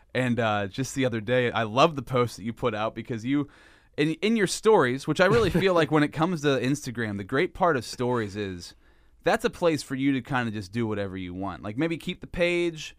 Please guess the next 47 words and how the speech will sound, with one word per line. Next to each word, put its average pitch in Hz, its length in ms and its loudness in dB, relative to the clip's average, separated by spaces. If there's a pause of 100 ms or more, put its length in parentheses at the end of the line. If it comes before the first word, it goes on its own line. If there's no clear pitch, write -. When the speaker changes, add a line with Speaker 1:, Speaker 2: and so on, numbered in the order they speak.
(380)
Speaker 1:
the 147 80 -2
Jeep 156 280 -6
photos, 180 680 2
and 143 100 -4
keep 147 220 -2
it - 240 -8
Jeep-oriented. 165 640 -2
Then 226 120 -4
on 226 100 -2
the 151 80 -4
story, 170 560 -2 (360)
just - 180 -16
have 147 140 -12
fun 180 220 0
with - 160 -2
it. - 140 -14 (160)
You 208 100 -4
know, 135 180 0
then 196 200 2
they 196 80 -2
get 180 80 0
Speaker 2:
Exactly. - 60 -6
Speaker 1:
to 170 40 2
understand 156 360 -2
who 151 100 2
you 135 280 0
are. - 260 -10 (200)
Speaker 2:
Yeah, 123 160 0
Speaker 1:
And, 101 140 -2
like, - 140 2
Speaker 2:
yeah. - 100 0
Speaker 1:
who's 175 100 -2
this 165 140 -6
guy 160 180 0
running 139 320 2
this 123 140 -6
page? 156 320 -2
So 135 80 -2
you 160 100 -2
put 160 140 2
up 135 80 0
a 139 40 -2
Speaker 2:
<laughs> 131 160 -2
Speaker 1:
video 131 320 2
of 110 120 -2
your 113 100 -2
girlfriend 123 580 0